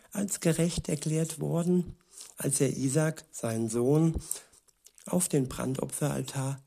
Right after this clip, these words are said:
legte? Du siehst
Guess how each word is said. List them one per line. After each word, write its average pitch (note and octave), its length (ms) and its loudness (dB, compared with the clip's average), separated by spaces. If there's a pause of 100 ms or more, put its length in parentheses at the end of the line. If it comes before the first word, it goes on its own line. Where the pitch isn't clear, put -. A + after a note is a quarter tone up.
legte? B2 600 -6 (1800)
Du A#3+ 140 -2
siehst A3+ 460 2